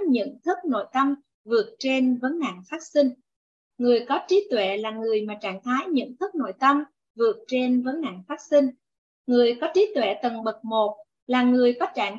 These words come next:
thái nhận thức nội tâm phân biệt được đúng hay sa-, đúng sai, phân biệt được đúng sai, thật giả, tốt xấu,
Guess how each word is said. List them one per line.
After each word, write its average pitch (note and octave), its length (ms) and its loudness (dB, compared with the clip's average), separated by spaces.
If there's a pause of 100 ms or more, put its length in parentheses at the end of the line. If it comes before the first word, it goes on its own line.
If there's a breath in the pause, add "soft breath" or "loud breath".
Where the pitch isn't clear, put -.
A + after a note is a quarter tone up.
thái D4+ 260 -2
nhận A3+ 280 -2
thức F#4+ 160 0
nội C4 260 -2
tâm D#4 300 2 (340)
phân E4+ 340 2
biệt G#3+ 280 0
được G#3 220 0 (360)
đúng B3+ 340 -2 (360)
hay D4+ 140 -2
sa-, - 400 -10
đúng C4 280 0
sai, D4+ 380 2 (500)
phân E4 240 2
biệt G#3+ 240 2
được A3 260 -2
đúng C4+ 300 0
sai, D4 400 2 (380)
thật B3 200 -2 (220)
giả, G#3 380 -4 (380)
tốt E4 320 0
xấu, C#4 600 -2